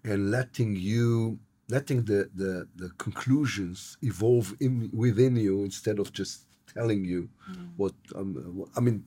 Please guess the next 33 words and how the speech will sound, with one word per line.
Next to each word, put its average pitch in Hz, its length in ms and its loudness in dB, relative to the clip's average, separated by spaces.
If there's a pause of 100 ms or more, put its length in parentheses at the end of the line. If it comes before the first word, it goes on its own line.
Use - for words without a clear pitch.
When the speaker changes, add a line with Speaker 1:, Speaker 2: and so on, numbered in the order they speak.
Speaker 1:
there 95 120 -4
is 98 160 -2
the 82 60 -12
part 80 260 -12
of 78 140 -18
telling 85 220 -10
you 82 80 -8
what 80 200 -12
is 80 140 -12
right 82 200 -12
and 85 100 -14
what 80 120 -14
is - 220 -14
wrong, 101 280 -2
which - 200 -10
is, - 200 -12
I 90 40 -12
mean, 85 260 -10 (480)
but 127 160 2
if 156 160 0
you 311 120 8
look - 180 4
at 123 120 0
this, 104 520 -2 (760)
I've 185 220 8
dedicated 120 560 4
most 107 280 2
of 92 120 -8
my 92 80 -4
life 90 320 -10
to, 85 240 -6 (140)
to 98 100 -12
writing. 90 560 -10